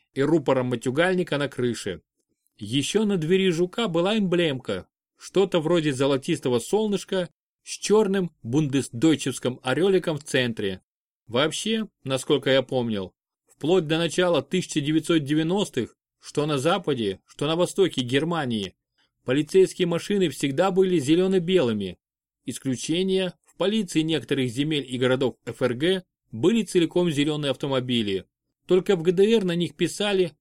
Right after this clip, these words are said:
"Фолксполицай". По-моему, этот пост был самой обычной автоинспекцией.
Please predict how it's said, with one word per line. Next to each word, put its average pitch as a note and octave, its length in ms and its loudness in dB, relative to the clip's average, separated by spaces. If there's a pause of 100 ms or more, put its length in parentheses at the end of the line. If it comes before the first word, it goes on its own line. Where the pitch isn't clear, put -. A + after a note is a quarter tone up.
(240)
"Фолксполицай". F#3+ 1500 0 (640)
По-моему, G3 720 0 (240)
этот B2+ 360 0
пост G3+ 320 0
был C3+ 200 -2
самой G#3 380 -4
обычной D3+ 500 -2
автоинспекцией. A#2+ 1120 -4